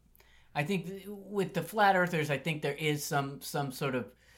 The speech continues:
there's a, a mistrust of the, the,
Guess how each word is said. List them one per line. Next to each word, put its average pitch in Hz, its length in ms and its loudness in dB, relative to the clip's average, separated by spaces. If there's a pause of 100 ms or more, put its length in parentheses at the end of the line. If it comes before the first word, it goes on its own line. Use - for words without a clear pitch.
(140)
there's 147 200 0
a, 135 220 -4
a 143 200 -2
mistrust 151 880 4
of 135 400 0 (720)
the, 131 560 -2 (140)
the, 131 160 -6